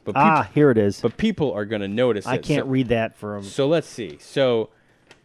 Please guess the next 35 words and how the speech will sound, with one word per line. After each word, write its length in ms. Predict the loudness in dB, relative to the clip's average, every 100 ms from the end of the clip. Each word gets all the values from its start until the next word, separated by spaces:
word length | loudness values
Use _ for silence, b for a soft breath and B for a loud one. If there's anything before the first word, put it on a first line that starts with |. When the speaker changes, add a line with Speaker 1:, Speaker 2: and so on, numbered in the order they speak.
| -16 -10
Speaker 1:
you 120 | -8
can 180 | -6 -4
configure 460 | -4 -2 0 2
it 60 | 2
as 160 | 2
a 60 | -2
backpack, 760 | 0 0 0 -2 -2 -2 -2
as 220 | -2 -2 -2
a 40 |
messenger 540 | 0 0 0 -2 -4
bag, 340 | -2 0 0 0
or 100 | 0
as 140 | 0
a 80 | -2
sling 600 | -8 -8 0 0 2 0
bag. 420 | -2 -2 -4 -6
And 80 | -6
it 20 |
Speaker 2:
Wow. 380 | -4 -2 -2 -4
Speaker 1:
and, 280 | -4 -6 -8 -6
and 360 | -4 -4 -8 -10
there 220 | -6 -2
are 180 | -2 -4
straps 680 | -8 -18 -6 -4 -2 -4 -6
that 180 | -8 -6
can 120 | -6
be 140 | -6
removed 560 | -6 -2 0 2 0 -2
and 220 | -6 -6
replaced. 560 | -6 -8 -4 -4 -6 -8
That 280 | -2 -2 -2
is 360 | -6 -8 -10 _ b b -18 -18 -16
wicked. 600 | -8 0 0 0 -4 -8 -2
I 80 | 2
mean, 400 | 4 2 0